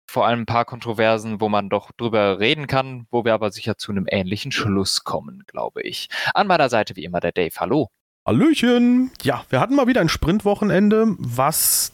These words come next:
Speaker 2: den netten Nebeneffekt hat. Wenn man Samstag eine Session verpasst, dann kann man auch die andere verpassen und hat vom Wochenende, wo die Hauptpunkte vergeben werden, äh, nicht viel verpasst. Aber ich habe tatsächlich alles gesehen auch und, äh,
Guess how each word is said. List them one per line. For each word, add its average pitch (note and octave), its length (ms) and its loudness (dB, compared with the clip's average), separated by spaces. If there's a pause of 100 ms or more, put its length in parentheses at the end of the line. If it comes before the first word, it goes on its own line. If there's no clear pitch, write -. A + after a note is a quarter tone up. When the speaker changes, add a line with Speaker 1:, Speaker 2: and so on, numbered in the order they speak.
Speaker 2:
den C#3 500 2
netten C3 280 0
Nebeneffekt B2 580 2
hat. B2 260 -2
Wenn A#2 120 0
man A#2+ 160 2
Samstag B2+ 560 0 (120)
eine C3 460 2
Session B2+ 320 0
verpasst, - 520 -2
dann B2+ 320 2 (580)
kann C3 140 0
man C3 80 4
auch B2+ 40 0
die A#2 120 0
andere E3 240 4
verpassen E3 400 0
und C3+ 100 2
hat C3 140 0
vom A#2+ 160 0 (520)
Wochenende, D3+ 540 0
wo C3+ 80 4
die C3 140 4
Hauptpunkte G#3 440 0
vergeben F3 420 0
werden, E3+ 280 0 (480)
äh, D3 320 4
nicht D3+ 240 2
viel G#3 240 2
verpasst. G#3+ 400 -2
Aber A#3 160 -2
ich A#3 80 0
habe A3 80 0
tatsächlich G#3 340 0
alles F#3+ 220 2
gesehen E3 320 2
auch F#3 240 2
und, D3+ 480 4
äh, D3 320 4